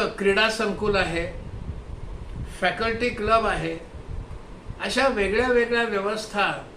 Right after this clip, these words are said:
ह्या त्या ठिकाणी आहेत. म्हणजे कुठल्याही शिक्षण संस्थेमध्ये, विश्वविद्यालयामध्ये असणारं, आवश्यक असलेलं असं सगळं तिथे आहे. मग शिक्षणाची व्यवस्था आहे, ज्ञानार्जनाची व्यवस्था आहे,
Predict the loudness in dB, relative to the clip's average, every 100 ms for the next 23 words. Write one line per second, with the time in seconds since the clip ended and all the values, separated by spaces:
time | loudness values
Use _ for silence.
0 | -10 -4 -2 -2 -2 -4 -4 -4 -4 -6
1 | -8 -10 -12 -16 -16 -18 -18 -18 -18 -12
2 | -12 -6 -2 0 6 4 4 -2 -2 0
3 | 2 2 0 -2 -4 -4 -4 -4 -4 -6
4 | -4 -6 -4 -2 0 0 -2 -4 -2 2
5 | 2 2 0 -2 -2 -2 -2 -4 -4 -6
6 | -6 -4 -2 0 -2 -4 -10 -10 -10 -10
7 | -12 -14 -6 2 8 8 8 0 0 -2
8 | -2 0 0 -2 -6 -12 -12 -8 -4 -4
9 | -2 2 4 4 -2 -8 -12 -12 -12 -14
10 | -14 -14 -14 -8 -2 0 0 0 0 0
11 | 0 -2 0 0 0 -2 -2 -2 -2 -2
12 | -2 2 2 2 -2 -2 -2 -2 -2 -2
13 | -4 -4 -4 -2 -4 -4